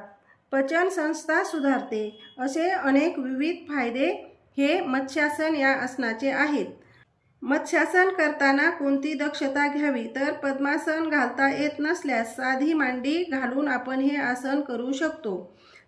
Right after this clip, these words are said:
तसेच ज्यांचा पाठीचा कणा ताठर आहे त्यांनी हे आसन करणे टाळावे किंवा तज्ज्ञांच्या मदतीने हे आसन करावे. अशा प्रकारे आपण मत्स्यासन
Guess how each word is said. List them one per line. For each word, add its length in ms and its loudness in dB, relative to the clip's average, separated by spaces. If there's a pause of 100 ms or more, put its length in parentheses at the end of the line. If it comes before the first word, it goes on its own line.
तसेच 380 2
ज्यांचा 400 2
पाठीचा 560 2
कणा 340 0
ताठर 520 0
आहे 320 2
त्यांनी 360 0
हे 200 0
आसन 440 -2
करणे 420 -4
टाळावे 540 2 (340)
किंवा 300 0 (100)
तज्ज्ञांच्या 580 0
मदतीने 540 -2
हे 220 2
आसन 420 -2
करावे. 520 0 (640)
अशा 280 0
प्रकारे 480 0
आपण 500 -2 (320)
मत्स्यासन 680 -2